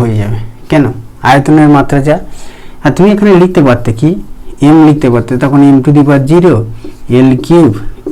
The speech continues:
to the power zero, এগুলো লিখতে হতো, বা শুধু এল কিউব লিখতে পারতে। একটা কথা খেয়াল রাখবে, মাত্রাকে সবসময় তৃতীয় ব্র্যাকেটের মধ্যে প্রকাশ করতে হবে। তাহলে বি এর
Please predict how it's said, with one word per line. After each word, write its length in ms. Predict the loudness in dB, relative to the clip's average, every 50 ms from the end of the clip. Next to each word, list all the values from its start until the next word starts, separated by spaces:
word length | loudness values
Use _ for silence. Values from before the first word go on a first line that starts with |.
| -2 0 0
to 60 | 0 0
the 60 | 0 0
power 140 | 0 -2 -2 -2 -2
zero, 220 | -4 -8 -8 -8 -14 -16 -18 -18 -16 -14 -8 -4
এগুলো 200 | -4 -2 -2 -2 -2 -2 -2
লিখতে 200 | -4 -4 -8 -10
হতো, 160 | -10 -10 -12 -14 -16 -18 -20 -20 -20 -20 -20 -12 -2 -2
বা 80 | -2 0 0
শুধু 180 | 0 2 4 4 4 4
এল 80 | 2 0 0
কিউব 180 | 0 0 2 2 0
লিখতে 200 | 0 -2 -4 -4 -6 -6
পারতে। 240 | -6 -8 -6 -8 -6 -6 -8 -10 -10 -12 -12 -12 -12 -12 -14 -6 -4
একটা 140 | -2 0 0 0
কথা 140 | 0 0 0 -2 0
খেয়াল 180 | 0 0 2 2 2
রাখবে, 260 | 0 0 -2 -2 -2 -2 0 0 0
মাত্রাকে 380 | 0 -2 -4 -4 -4 -2 -2 -2 -4 -4
সবসময় 360 | -6 -10 -8 -4 -2 -2 -2 0
তৃতীয় 300 | -2 -4 -2 0 0 0 0 0
ব্র্যাকেটের 400 | -2 -4 -4 -4 -4 -4 -4 -4 -4
মধ্যে 240 | -4 -6 -4 -4 -4 -4 -2 -4
প্রকাশ 220 | -4 -2 -2 -4 -4 -6
করতে 220 | -10 -10 -4 -2 -2 -2
হবে। 160 | -2 -4 -8 -8 -10 -12 -16 -16 -16 -16 -16 -18 -20 -20 -18
তাহলে 180 | -4 0 2 2 4
বি 80 | 4 4 4
এর 60 | 4